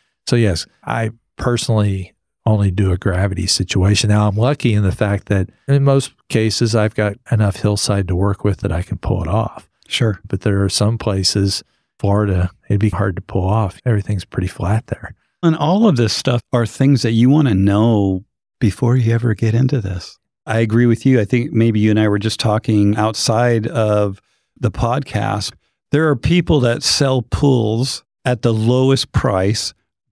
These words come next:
Speaker 2: don't give everybody all the information, and now you're inundated with change orders throughout the way. And what we're trying to avoid, what I wanna avoid with all my clients,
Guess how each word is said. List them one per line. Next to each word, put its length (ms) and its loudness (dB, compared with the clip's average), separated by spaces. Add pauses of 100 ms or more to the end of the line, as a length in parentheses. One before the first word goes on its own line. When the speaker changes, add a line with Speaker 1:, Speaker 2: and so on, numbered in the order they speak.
(160)
Speaker 2:
don't 300 2
give 300 2
everybody 500 2
all 160 0
the 140 2
information, 840 0
and 220 2
now 280 4
you're 300 2
inundated 640 2
with 220 -2
change 420 2
orders 400 -2
throughout 400 -2
the 80 -2
way. 460 -2 (400)
And 240 2
what 160 0
we're 260 4
trying 360 0
to 60 0
avoid, 540 -2 (300)
what 200 0
I 160 2
wanna 260 0
avoid 240 0
with 120 -4
all 140 0
my 220 4
clients, 540 -2